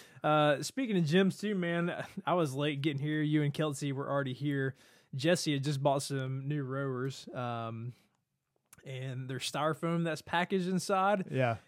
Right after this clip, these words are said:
Speaker 1: And literally, I'm about to walk out the door, and my son and another kid at the gym, they get that styrofoam, and, like, they disintegrate it everywhere.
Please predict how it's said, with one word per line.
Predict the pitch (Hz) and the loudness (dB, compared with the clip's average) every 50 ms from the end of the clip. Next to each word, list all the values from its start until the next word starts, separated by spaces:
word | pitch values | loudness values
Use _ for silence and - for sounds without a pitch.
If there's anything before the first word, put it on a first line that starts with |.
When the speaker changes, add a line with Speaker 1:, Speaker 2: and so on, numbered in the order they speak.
| _ - | _ -8
Speaker 1:
And | - 139 143 143 147 - - | -4 -2 -2 -2 -4 -4 0
literally, | 165 180 196 196 185 175 160 | 4 6 8 8 8 8 6
I'm | 147 147 151 | 4 4 4
about | 151 151 165 - | 6 6 6 4
to | 151 147 | 4 2
walk | 139 135 151 160 - - | 4 6 6 6 6 6
out | 170 160 143 135 | 2 2 2 2
the | 135 139 | 0 2
door, | 143 156 151 147 147 135 | 4 4 4 4 4 2
and | 127 139 | 0 0
my | 139 139 | 0 -2
son | 135 - - - 175 170 165 160 156 | -2 -4 -2 0 2 4 4 4 2
and | 147 143 | 0 -2
another | 143 156 160 156 156 | 0 0 0 0 0
kid | 151 - 180 165 | 0 2 2 2
at | 147 143 | 2 2
the | 151 147 | 0 0
gym, | 143 131 143 156 170 190 214 202 175 | 0 2 2 2 2 4 4 4 4
they | 139 139 | 2 2
get | 139 135 160 156 | 2 2 2 2
that | 151 151 147 | 2 0 0
styrofoam, | - - - 156 147 170 170 165 - - 180 185 185 190 190 185 180 - | -2 2 4 6 6 6 6 4 4 2 4 6 6 6 6 4 2 0
and, | 139 143 143 143 143 | -2 -2 0 0 0
like, | 135 135 139 139 139 | 0 0 0 2 4
they | 160 156 | 4 4
disintegrate | 151 143 147 - - - 202 185 165 156 143 135 160 151 147 143 | 4 4 2 0 0 0 2 2 2 2 0 0 2 2 2 0
it | 135 135 | 0 0
everywhere. | - 160 165 143 143 139 131 123 123 123 120 123 123 123 131 | 0 0 2 2 2 0 0 0 -2 -2 -2 -2 -2 -4 -4